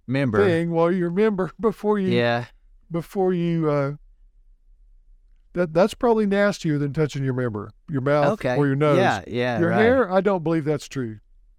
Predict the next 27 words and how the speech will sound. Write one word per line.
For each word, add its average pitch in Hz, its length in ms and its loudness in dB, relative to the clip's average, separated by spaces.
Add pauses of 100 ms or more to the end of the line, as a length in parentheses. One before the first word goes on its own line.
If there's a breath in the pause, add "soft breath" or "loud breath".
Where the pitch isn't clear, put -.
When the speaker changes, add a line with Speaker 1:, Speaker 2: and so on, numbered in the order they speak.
Speaker 1:
Oh, 117 320 2
you 107 180 0
don't 113 200 0
think 113 200 -6
it's, - 300 -6
your 95 260 -4
hair 101 260 -2
is 95 120 -6
all 95 140 0
that 95 180 -6
dirty? 98 440 -8 (580)
Speaker 2:
No. 117 220 2 (960)
Speaker 1:
Hey, 113 160 -4
so 113 140 -2
I'll 101 40 0
tell 113 160 -2
you 110 80 0
a 104 40 -2
funny 107 200 -2
story, 90 560 -4 (540)
true 143 200 -4
story, 73 460 -10 (1040)
that 107 440 -4 (300)
years 127 460 -2
ago 123 320 -2
I 104 140 -2
heard 113 360 -4